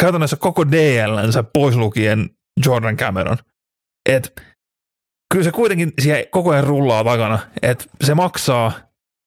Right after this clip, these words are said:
mut sitä pystyy kompensoimaan draft out hyvin, mut just se, että niinku Oniemata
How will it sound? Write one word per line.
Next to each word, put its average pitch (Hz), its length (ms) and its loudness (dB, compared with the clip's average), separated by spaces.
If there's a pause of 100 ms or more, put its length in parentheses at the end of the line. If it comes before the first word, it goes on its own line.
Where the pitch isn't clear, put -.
(320)
mut 120 340 -2 (560)
sitä 135 140 0
pystyy 170 340 -2
kompensoimaan 127 460 2
draft 131 280 -2
out 110 160 -2
hyvin, 101 300 -2
mut 113 120 -2
just 139 180 0
se, 127 100 2
että 110 120 -2
niinku 104 280 -4 (340)
Oniemata 127 680 0